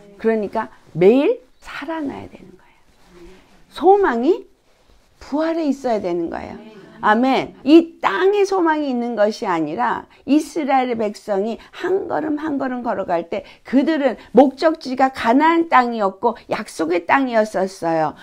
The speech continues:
우리의 정말 이 삶의 걸음걸음도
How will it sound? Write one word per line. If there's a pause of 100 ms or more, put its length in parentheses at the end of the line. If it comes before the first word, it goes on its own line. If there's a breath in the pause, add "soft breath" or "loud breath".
(140 loud breath)
우리의
정말
이
삶의 (140 loud breath)
걸음걸음도